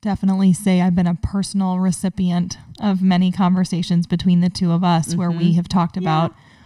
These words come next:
Speaker 1: our daughters who
Speaker 2: Yeah.
Speaker 1: happen to be the same age.
Speaker 2: Mm-hmm.
Speaker 1: And you,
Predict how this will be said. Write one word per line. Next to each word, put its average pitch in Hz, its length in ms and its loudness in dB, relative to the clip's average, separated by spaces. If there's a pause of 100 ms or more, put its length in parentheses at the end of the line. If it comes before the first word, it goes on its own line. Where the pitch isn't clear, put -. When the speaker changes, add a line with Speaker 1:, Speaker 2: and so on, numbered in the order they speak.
(160)
Speaker 1:
our 196 140 2
daughters 180 520 0
who 208 140 2
Speaker 2:
Yeah. - 20 4
Speaker 1:
happen 175 340 0
to 185 100 0
be 175 140 2
the 170 120 0
same 175 280 -2
age. 165 460 -2 (180)
Speaker 2:
Mm-hmm. 170 280 -8 (200)
Speaker 1:
And 185 600 -2 (360)
you, 196 220 0